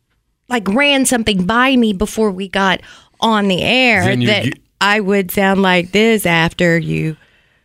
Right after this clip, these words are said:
Speaker 1: read it
Speaker 2: Well,
Speaker 1: to
Speaker 2: if
Speaker 1: me,
Speaker 2: you
Speaker 1: and
Speaker 2: remember
Speaker 1: it
Speaker 2: the
Speaker 1: might
Speaker 2: old days when we used to get let-, letters from people who, um,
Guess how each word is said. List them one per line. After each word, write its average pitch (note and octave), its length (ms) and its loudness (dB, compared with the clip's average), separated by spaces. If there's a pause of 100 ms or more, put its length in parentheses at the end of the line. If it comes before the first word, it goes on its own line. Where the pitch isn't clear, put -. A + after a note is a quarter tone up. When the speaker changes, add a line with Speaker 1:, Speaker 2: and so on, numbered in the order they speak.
(100)
Speaker 1:
read G3 260 -2
it E3+ 180 -2
Speaker 2:
Well, D3+ 140 0
Speaker 1:
to F3+ 60 0
Speaker 2:
if E3 100 -6
Speaker 1:
me, D#3+ 80 -2
Speaker 2:
you A#3+ 140 0
Speaker 1:
and F3+ 200 0
Speaker 2:
remember F3 200 0
Speaker 1:
it - 20 0
Speaker 2:
the D#3 60 0
Speaker 1:
might G3+ 140 2
Speaker 2:
old D#3+ 200 0
days A2+ 300 0
when A2+ 160 0
we B2 100 0
used C3+ 240 0
to A#2 80 -4
get G#2 240 -4
let-, A#2 560 0
letters B2 560 0
from G#2+ 260 -2
people B2+ 460 -2
who, G2 400 4
um, D2+ 260 0